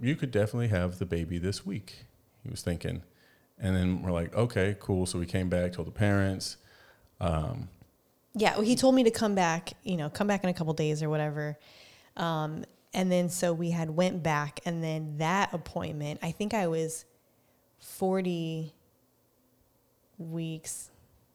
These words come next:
Speaker 2: and he was like, or, right, thirty-nine and five. I don't even remember. I don't know. You guys, my days are all jobbled into one. Um, so he was like, "Okay, you're two centimeters." And he was like, "Oh," so he was like,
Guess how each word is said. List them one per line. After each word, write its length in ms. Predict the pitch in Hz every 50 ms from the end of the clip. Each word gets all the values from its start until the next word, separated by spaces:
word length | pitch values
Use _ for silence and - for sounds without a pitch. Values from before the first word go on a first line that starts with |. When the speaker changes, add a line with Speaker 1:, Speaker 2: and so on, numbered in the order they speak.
| _ _ _ _
Speaker 2:
and 380 | - 208 175 175 175 175 175 170
he 200 | 156 190 180 170
was 200 | 165 165 151 151
like, 320 | 156 156 156 151 - - - _ _ _ _ _ _ _ _ _ _ _ -
or, 120 | 214 190 190 185
right, 220 | 208 220 240 214 -
thirty-nine 540 | - 262 262 240 240 226 220 214 208 208 202
and 140 | 185 170 -
five. 240 | - 185 180 180 -
I 120 | 214 226
don't 100 | 220 208
even 180 | 190 180 160 160
remember. 380 | 160 156 151 151 147 147 -
I 60 | - - 165
don't 220 | - - - -
know. 120 | - - 165 156 - - -
You 120 | 190 180
guys, 340 | 165 - - 160 151 - -
my 140 | 185 165 -
days 340 | - - - - 175 - - -
are 300 | 160 160 - - 170 170 - - -
all 220 | - 175 165 160 160
jobbled 520 | 160 175 165 165 170 165 175 170 170 170
into 180 | 175 175 170 165
one. 200 | 165 165 165 165 - - - - - - - -
Um, 340 | 240 233 214 190 180 180
so 160 | 175 - 233 220
he 120 | 220 233
was 100 | 226 196
like, 140 | 202 190 -
"Okay, 180 | 349 339 - 277
you're 140 | 233 220 220
two 180 | - - 254
centimeters." 720 | 247 - 220 196 185 185 180 180 175 170 175 175 - - -
And 120 | - 185 180
he 120 | 180 196
was 140 | 190 185 170
like, 280 | 180 175 170 165 - - - _ _ _ _ _ _ _ _ _ _ _ -
"Oh," 380 | 294 311 311 294 294 254 214
so 120 | 190 - 247
he 120 | 233 247 262
was 160 | 254 254 214
like, 320 | 220 220 214 208 - -